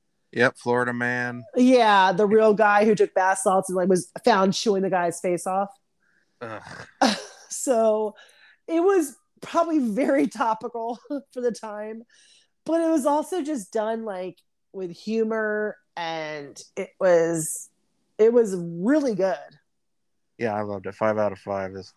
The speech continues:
Speaker 2: Oh,
Speaker 1: hilarious.
Speaker 2: yeah. I mean, this is, this is a complete, like, home run.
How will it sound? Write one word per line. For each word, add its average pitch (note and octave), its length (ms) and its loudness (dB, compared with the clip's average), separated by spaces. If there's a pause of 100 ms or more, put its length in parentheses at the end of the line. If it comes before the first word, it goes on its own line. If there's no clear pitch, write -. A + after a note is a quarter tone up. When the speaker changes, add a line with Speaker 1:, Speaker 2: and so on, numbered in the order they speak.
Speaker 2:
Oh, C4+ 340 4
Speaker 1:
hilarious. G3+ 120 -4
Speaker 2:
yeah. F#3 300 -8 (160)
I B3+ 140 -10
mean, B3+ 360 -10 (540)
this C#4 440 -2 (160)
is, A3+ 300 4
this A#3 240 0
is D4+ 160 2
a G#3+ 80 2
complete, A3+ 800 -4 (400)
like, F3+ 180 -10
home F3+ 240 -8
run. C#3+ 300 -12